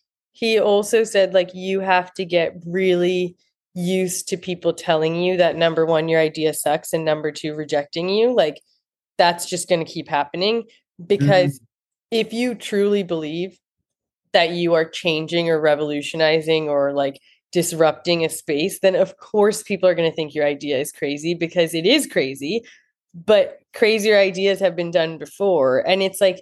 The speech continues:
Speaker 1: it, he, he gave the idea of Netflix. Like, we were up against Blockbuster. They were making six billion dollars a year. And I pitched my idea to people and they were like, "Are you kidding me? Like, no one's gonna buy Netflix." And it's like,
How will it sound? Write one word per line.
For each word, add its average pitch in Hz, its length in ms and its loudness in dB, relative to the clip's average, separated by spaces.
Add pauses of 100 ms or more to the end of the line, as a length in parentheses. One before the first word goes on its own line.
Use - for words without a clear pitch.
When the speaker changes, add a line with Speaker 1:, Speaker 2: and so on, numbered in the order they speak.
(120)
Speaker 1:
it, - 240 -2
he, 214 300 -6
he 220 220 -10
gave 226 240 2
the 240 120 2
idea 202 340 2
of 180 80 0
Netflix. 175 540 0
Like, 170 160 2
we 190 180 -2
were 196 140 4
up 180 160 2
against 214 400 -2
Blockbuster. 151 640 0
They 160 120 2
were 165 220 0
making 175 380 -4
six 196 320 -2
billion 220 300 2
dollars 170 380 0
a 160 60 -6
year. 147 480 -8 (520)
And 202 140 4
I 196 80 4
pitched 220 320 0
my 214 100 4
idea 190 300 2
to 180 80 -8
people 175 300 -2
and 170 100 2
they 165 80 4
were 160 140 2
like, 156 200 2
"Are 156 120 2
you 165 180 -2 (140)
kidding 165 440 -4
me? 214 160 0
Like, 185 200 2
no 160 220 0
one's 160 260 -2
gonna 147 180 -4
buy 139 260 0
Netflix." - 640 -6
And 165 100 -6
it's 156 200 -4
like, 151 220 -2